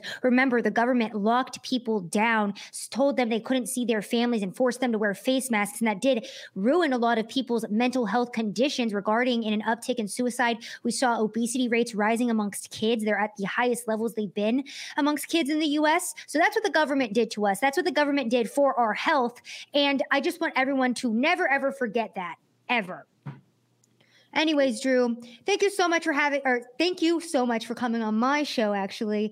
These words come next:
You know what? I feel like, you know, you were the host of this show, Drew. You just, you, you're, you're great. I love talking to you. I love having you on. Um, I really enjoy your point of view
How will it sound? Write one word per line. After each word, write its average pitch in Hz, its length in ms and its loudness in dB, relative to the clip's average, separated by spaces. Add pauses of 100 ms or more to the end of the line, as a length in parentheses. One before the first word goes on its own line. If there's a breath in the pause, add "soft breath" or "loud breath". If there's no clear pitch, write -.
(160 loud breath)
You 415 80 0
know 453 120 4
what? 440 120 2
I 381 100 2
feel 453 180 2
like, 370 180 2
you 254 160 0
know, 285 140 2
you 262 160 0
were 349 100 0
the 294 80 2
host 214 260 -2
of 190 60 -10
this 196 120 -4
show, 202 200 -2
Drew. 226 140 -4
You 233 120 -2
just, 240 200 -10
you, 226 160 -8 (140)
you're, 240 420 0
you're 269 120 2
great. 262 380 0
I 208 80 -2
love 269 320 0
talking 262 340 -2
to 254 60 0
you. 240 220 0 (340 loud breath)
I 240 60 0
love 269 240 2
having 254 320 0
you 247 160 2
on. 233 340 0
Um, 214 240 -2
I 220 40 -2
really 247 320 0
enjoy 240 200 -2
your 226 140 0
point 226 240 -4
of 202 80 -4
view 214 320 0